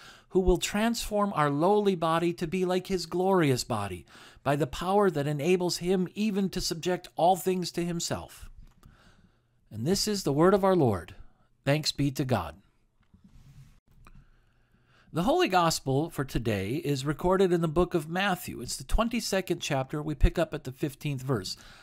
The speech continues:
Little background here. The Pharisees and the Herodians absolutely hated each other. They were on opposite sides of the spectrum. The Pharisees were, were strong haters of Rome and Roman government. They believed in a Jewish theocracy, with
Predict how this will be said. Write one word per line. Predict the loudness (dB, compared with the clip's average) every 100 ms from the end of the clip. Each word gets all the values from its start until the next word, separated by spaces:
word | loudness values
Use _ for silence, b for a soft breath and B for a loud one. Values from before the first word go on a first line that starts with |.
| B B
Little | 2 4 6
background | 4 4 2 2 2
here. | -2 -6 -8 B B B -6
The | -4
Pharisees | 2 4 4 4 2 2
and | 0
the | 2
Herodians | 4 6 6 4 0 0
absolutely | 0 0 4 4 4
hated | 0 0 2 2
each | 0 0
other. | 0 0 0
They | 0
were | 2 2
on | 0 -4 0
opposite | 2 4 2 0 0
sides | 2 2 2
of | -2
the | -4
spectrum. | -2 -4 -4 -14 -18 b b b b b b b b -4
The | 2
Pharisees | 6 6 4 0 0 2
were, | 2 2 B B 0
were | 4 4 4 0 -10 _ -4
strong | -2 0 4 6 6
haters | 4 4 8 6 6
of | 2 0 4
Rome | 6 8 6
and | 4 4
Roman | 4 2 2
government. | 0 2 0 0 2
They | 2
believed | 2 2 2 0 0
in | 0
a | 0
Jewish | 0 4 6 4 0
theocracy, | 0 0 2 0 0 0 -2 -2
with | -4 -4